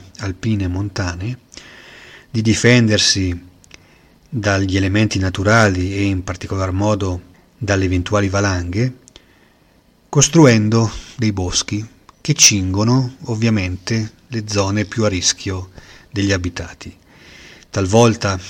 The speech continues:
sull'arco alpino soprattutto, queste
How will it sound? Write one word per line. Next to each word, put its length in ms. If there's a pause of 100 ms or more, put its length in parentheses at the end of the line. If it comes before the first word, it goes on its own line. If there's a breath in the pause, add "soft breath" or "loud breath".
(640 loud breath)
sull'arco 380
alpino 300
soprattutto, 760
queste 540